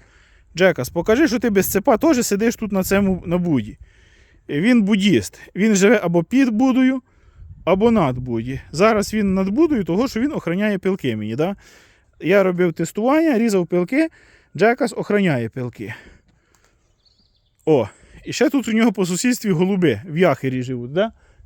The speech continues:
Де ті голуби? Такі здорові голуби, як індики. О, а він тут сидить, він з цієї, е, криші всіх бачить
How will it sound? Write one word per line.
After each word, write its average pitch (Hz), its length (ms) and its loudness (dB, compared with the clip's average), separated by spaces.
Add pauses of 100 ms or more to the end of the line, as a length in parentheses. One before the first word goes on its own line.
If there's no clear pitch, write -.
Де 165 140 2
ті 131 100 -6
голуби? 120 380 -8
Такі 165 240 -4
здорові 208 340 2
голуби, 190 340 2
як 185 180 2
індики. 165 480 -2 (1400)
О, 117 240 0 (440)
а 147 120 0
він 208 200 0
тут 180 160 -6
сидить, 240 460 -2
він 185 200 -2
з - 40 -8
цієї, 196 400 -2 (540)
е, 147 120 -2
криші 214 380 0
всіх 151 340 -6
бачить 185 600 0